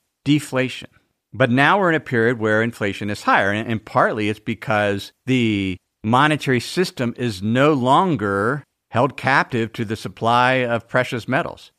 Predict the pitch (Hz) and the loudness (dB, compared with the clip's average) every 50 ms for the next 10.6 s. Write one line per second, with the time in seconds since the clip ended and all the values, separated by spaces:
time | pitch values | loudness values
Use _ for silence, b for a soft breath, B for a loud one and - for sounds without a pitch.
0 | _ _ _ - 110 120 135 131 127 143 170 180 135 90 92 104 92 85 - - | _ _ _ -4 0 2 4 4 6 6 4 4 2 -2 -2 -4 -4 -4 -6 -10
1 | - 90 78 73 60 60 50 - _ _ _ - 104 104 120 127 135 135 147 165 | -10 -10 -10 -10 -12 -16 -20 -20 _ _ _ -8 -4 0 2 2 4 4 4 4
2 | 175 143 113 - - 113 98 80 80 76 - - - 87 73 67 55 60 58 - | 4 2 -2 -4 -4 -6 -6 -6 -6 -10 -12 -12 -12 -10 -10 -10 -10 -14 -18 -20
3 | _ _ _ _ _ - 98 101 104 113 117 120 117 120 - - 113 - - - | _ _ _ _ _ -4 -2 0 2 2 2 2 0 0 0 -2 -4 -4 -4 -4
4 | - 170 202 196 160 110 80 - - - - - - 104 95 - - 107 117 127 | -2 2 4 4 4 4 2 -2 -6 -14 -14 -10 -8 -8 -6 -6 -4 -4 -2 -2
5 | 120 107 107 104 101 104 101 101 104 95 - _ _ _ _ - - - 151 151 | -2 -2 0 0 2 2 2 2 0 -2 -4 _ _ _ _ -10 -4 0 0 0
6 | 143 - - 127 117 98 117 165 175 151 135 143 175 - - - - - _ _ | 0 -2 -6 -6 -2 0 2 2 2 2 0 -2 -4 -6 -10 -14 -16 -18 _ _
7 | _ _ _ - 107 127 139 139 - 143 139 135 127 127 123 117 _ _ - 113 | _ _ _ -2 2 2 2 2 0 0 0 0 0 -2 -4 -8 _ _ 0 2
8 | 139 147 143 - - 110 98 156 175 170 143 139 143 135 - - 127 120 - - | 2 2 2 -2 -6 0 2 2 2 2 2 0 -2 -2 -4 -6 -8 -6 -6 -4
9 | 131 127 127 139 143 147 151 143 147 _ _ _ _ - 127 143 143 147 151 147 | -2 0 2 2 2 2 2 -2 -6 _ _ _ _ 0 2 4 4 4 4 2
10 | 147 135 139 113 117 139 185 196 - - - - | 0 0 -2 -2 -2 -2 -4 -4 -6 -10 -18 -20